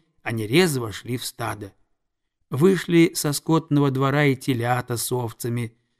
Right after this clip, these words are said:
тоже, как видно, в самом лучшем расположении духа. С каждой минутой во дворах крестьянских усадеб становилось всё оживлённее. Молодые девушки с котомками за спиной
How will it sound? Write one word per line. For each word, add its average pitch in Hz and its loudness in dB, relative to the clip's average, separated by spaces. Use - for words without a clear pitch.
тоже, 165 4
как 139 -4
видно, 123 2
в - -14
самом 165 4
лучшем 139 4
расположении 127 0
духа. 117 -4
С - -10
каждой 117 -2
минутой 117 0
во 143 2
дворах 151 2
крестьянских 143 0
усадеб 175 0
становилось 185 2
всё - -2
оживлённее. 120 0
Молодые 139 6
девушки 139 2
с 123 -6
котомками 123 0
за 117 -6
спиной 165 -2